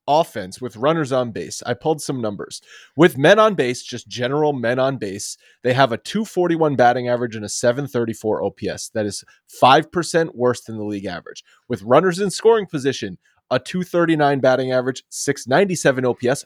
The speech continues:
fourteen percent worse than league average. Two outs and runners in scoring position, two oh eight batting average, three,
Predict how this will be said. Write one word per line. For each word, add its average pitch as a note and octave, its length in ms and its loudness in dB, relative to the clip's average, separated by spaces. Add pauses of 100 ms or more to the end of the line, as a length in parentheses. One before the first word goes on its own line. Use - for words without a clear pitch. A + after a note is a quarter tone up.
fourteen F#3 640 0
percent C#3+ 360 -2
worse A2+ 240 -2
than G#2 180 -10
league F#2+ 180 -8
average. E2 340 -10 (240)
Two D3+ 200 6
outs G#3+ 260 6
and D3+ 100 -6
runners C3+ 300 -4
in B2 100 -10
scoring A2+ 360 -8
position, G#2 440 -12 (240)
two E3 200 2
oh C#3 140 6
eight G#3+ 200 2
batting C#3 320 2
average, C3+ 400 0 (200)
three, F3+ 440 -4